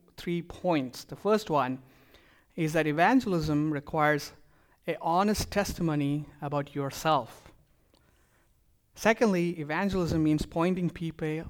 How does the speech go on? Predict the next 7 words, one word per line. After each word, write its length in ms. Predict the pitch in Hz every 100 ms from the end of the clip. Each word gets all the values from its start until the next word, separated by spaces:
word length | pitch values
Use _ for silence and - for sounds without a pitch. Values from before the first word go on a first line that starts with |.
| -
people 360 | 175 175 156 147
away 320 | 147 147 247
from 260 | 269 190 156
yourself 720 | 139 131 - 147 131 143 - _ _ _ _ -
and 160 | 143 143
towards 400 | 147 151 143 -
Jesus. 640 | - 170 147 120 -